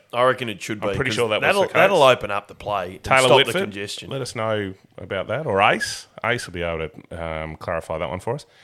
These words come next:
Speaker 2: Uh, but one funny thing out of the game, good listener of the show again. Jeez, we've got some good listeners,
Speaker 1: We
Speaker 2: really.
Speaker 1: do, we do.
Speaker 2: Uh, Richard Sut-, Sutton. Uh,
Speaker 1: Sutsy.
Speaker 2: took a
Speaker 1: Sut dog.
Speaker 2: beautiful mark close to goal.
Speaker 1: The mutton,
Speaker 2: Uh,
Speaker 1: mutton
Speaker 2: late
Speaker 1: Sutton.
Speaker 2: in the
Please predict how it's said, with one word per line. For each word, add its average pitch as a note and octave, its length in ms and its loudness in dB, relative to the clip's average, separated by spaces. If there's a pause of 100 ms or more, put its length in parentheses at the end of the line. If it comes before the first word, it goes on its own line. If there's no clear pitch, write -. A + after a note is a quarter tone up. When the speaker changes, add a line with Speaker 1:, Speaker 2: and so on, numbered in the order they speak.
(120)
Speaker 2:
Uh, C#3 360 6 (140)
but D3+ 220 6 (180)
one C#3 220 2
funny C3+ 220 2
thing B2+ 180 -2
out A#2+ 120 2
of A#2+ 40 0
the A#2 80 0
game, D3+ 300 2 (520)
good B2+ 260 0
listener B2 340 -2
of A#2+ 60 0
the A#2 80 -4
show A#2+ 260 0
again. B2+ 220 -2
Jeez, G#3 180 -8
we've C3+ 80 -10
got G2+ 100 -10
some F2 140 -14
good - 140 -14
listeners, C#2 320 -16
Speaker 1:
We A2 80 -6
Speaker 2:
really. F#2+ 220 -4
Speaker 1:
do, - 40 -16 (160)
we G#2+ 80 -10
do. G2+ 220 -6 (100)
Speaker 2:
Uh, C3 560 6
Richard C#3+ 540 0
Sut-, - 420 -2
Sutton. F#3 540 0 (500)
Uh, A#2 340 2
Speaker 1:
Sutsy. D3+ 600 2 (480)
Speaker 2:
took B2 160 -4
a G#2+ 80 -2
Speaker 1:
Sut - 120 -18 (100)
dog. C3 80 2
Speaker 2:
beautiful C#3+ 580 6
mark G#2 320 2
close G2+ 300 2
to F#2+ 80 -6
goal. E2 420 0
Speaker 1:
The G2 80 -12
mutton, F#2+ 480 -4
Speaker 2:
Uh, A2+ 40 -12
Speaker 1:
mutton A#2+ 160 2
Speaker 2:
late B2+ 200 8
Speaker 1:
Sutton. A#2+ 140 6
Speaker 2:
in A2+ 40 -2
the A#2+ 80 4